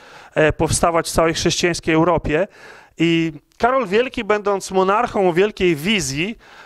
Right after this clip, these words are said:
wykorzystując ten cały dorobek antyku, który przechowali chrześcijanie, bo kto miałby go przechować do tego czasu, do tego siódmego wieku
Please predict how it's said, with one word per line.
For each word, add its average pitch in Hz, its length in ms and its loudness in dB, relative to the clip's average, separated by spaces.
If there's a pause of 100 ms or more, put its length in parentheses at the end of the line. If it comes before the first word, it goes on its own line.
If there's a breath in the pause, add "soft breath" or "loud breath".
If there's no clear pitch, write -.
(100)
wykorzystując 185 1160 0
ten 170 160 -2
cały 208 320 -2
dorobek 175 640 0
antyku, 165 560 -2
który 160 380 0 (400 loud breath)
przechowali 202 680 0
chrześcijanie, 175 920 0
bo 165 140 0
kto 196 260 0
miałby 160 340 0
go 147 140 0
przechować 139 580 -2
do 135 100 -4
tego 139 300 -4
czasu, 143 520 -4 (800 loud breath)
do 151 140 2
tego 143 260 0
siódmego 143 520 0
wieku 139 480 -2